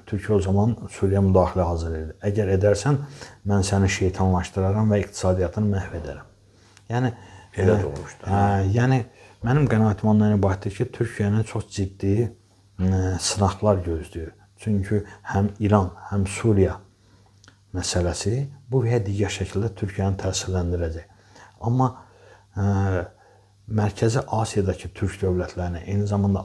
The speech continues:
Speaker 1: Azərbaycanı əhatə edən bir, ə, türk xəttini gücləndirməyə çalışacaqlar. Bunun bu günləri Avropa da edir, bundan əvvəl Biden hökuməti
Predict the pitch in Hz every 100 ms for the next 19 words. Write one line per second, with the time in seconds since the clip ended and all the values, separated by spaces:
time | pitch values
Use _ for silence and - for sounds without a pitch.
0 | - 95 92 92 92 92 95 98 95 -
1 | _ 95 90 90 95 92 95 90 90 95
2 | 92 - - _ _ 87 90 90 - -
3 | 98 - - 90 - _ _ _ _ _
4 | _ _ _ _ _ _ - - - 87
5 | - 87 85 92 131 - - _ 104 92
6 | 101 104 107 110 123 - 104 - 101 98
7 | 98 82 87 120 113 101 - 101 101 98
8 | 98 98 - - _ _ - - 87 90
9 | 98 - 98 101 92 95 92 95 98 98
10 | 92 92 95 87 98 95 101 104 - 101
11 | 95